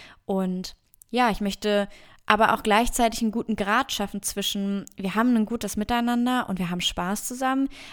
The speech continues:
aber ich bin auch trotzdem noch deine Vorgesetzte und ja, wahre da eine gewisse Distanz. Und ich finde, das hört sich am Anfang immer sehr, sehr leicht an und man hat so den perfekten Traum davon, man wird jetzt Führungskraft und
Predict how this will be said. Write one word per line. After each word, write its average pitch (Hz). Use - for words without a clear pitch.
aber 208
ich 208
bin 226
auch 220
trotzdem 220
noch 202
deine 196
Vorgesetzte 190
und 185
ja, 208
wahre 190
da 196
eine 196
gewisse 190
Distanz. 190
Und 180
ich -
finde, 285
das 208
hört 247
sich -
am 202
Anfang 247
immer 214
sehr, 196
sehr 180
leicht 180
an 247
und 208
man 185
hat 202
so 196
den 185
perfekten 180
Traum 233
davon, 196
man 180
wird 202
jetzt 180
Führungskraft 196
und 180